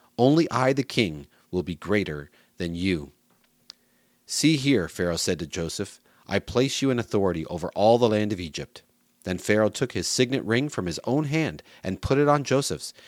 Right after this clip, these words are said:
He clothed him with the fine linen clothes and put a gold chain around his neck. Pharaoh had him ride in the chariot used by his second in command, and they cried out before him, "Kneel down!" So he placed him over all the land of Egypt.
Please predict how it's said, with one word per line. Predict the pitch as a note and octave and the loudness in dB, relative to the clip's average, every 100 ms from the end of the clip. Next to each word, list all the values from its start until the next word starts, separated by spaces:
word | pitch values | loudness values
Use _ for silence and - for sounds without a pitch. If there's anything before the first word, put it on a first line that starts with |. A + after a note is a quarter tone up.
| - | -4
He | C3 | -2
clothed | - A#2+ C3 C#3 | 0 4 6 6
him | C#3 C3 | 2 2
with | A#2+ - | -2 -2
the | |
fine | F#2 - A2+ B2 C3 | -10 0 2 2 0
linen | F#2+ G#2 B2+ | 0 0 0
clothes | - B2+ G2 D#2+ - - - | 0 2 2 -2 -12 -20 -10
and | G2+ F#2 | -8 -2
put | - | -2
a | G2+ | -2
gold | F#2 A2 B2+ C#3 | 0 4 4 2
chain | - C#3+ C#3 E2 | -4 -4 -4 -4
around | - E2 F#2+ G#2 | -6 -4 -2 -4
his | G#2+ - | -6 -6
neck. | A#2 G2 - _ _ _ _ _ _ _ _ _ _ _ | -6 -8 -14 _ _ _ _ _ _ _ _ _ _ _
Pharaoh | - A#2 A2+ G2+ | -2 2 4 4
had | A2+ G#2 | 4 2
him | G#2 F2+ | -2 -2
ride | F2 G#2 B2 B2+ | 2 4 4 0
in | - F#2 | -6 -6
the | F2 | -6
chariot | - A#2+ B2+ C3 F2+ | -2 0 2 0 -2
used | F#2+ A#2 B2+ - | 0 0 0 -2
by | F#2 | -2
his | F#2 E2 | -2 -4
second | - A#2+ B2 | -2 -2 -2
in | A#2 | -6
command, | - F#2+ F2+ F2+ - - - | -6 -4 -4 -6 -12 -20 -12
and | - G#2 | -2 0
they | |
cried | G#2 - A2+ A#2+ C3 | 0 -2 0 4 4
out | B2+ | 2
before | - A2+ G#2 G2+ | 0 -4 0 0
him, | F#2 E2+ - - _ - | -2 -8 -12 -20 _ -2
"Kneel | G2+ F#3 G#3 | 2 6 6
down!" | F3 G3 G3+ C3 D#2+ D#2 _ _ _ _ _ | 6 4 4 0 -4 -14 _ _ _ _ _
So | - A2+ | -2 0
he | A2 G#2+ | 0 -2
placed | - - D3 D3 | -6 0 0 0
him | G2 E2+ | -4 -4
over | F#2 F2+ - | -6 -4 -4
all | F#2+ G2+ A#2 B2 | 4 6 6 4
the | B2 | 2
land | F#2 F2 F2 | 0 -4 -4
of | E2 | -8
Egypt. | E2 C#2+ C#2 - | -10 -10 -14 -14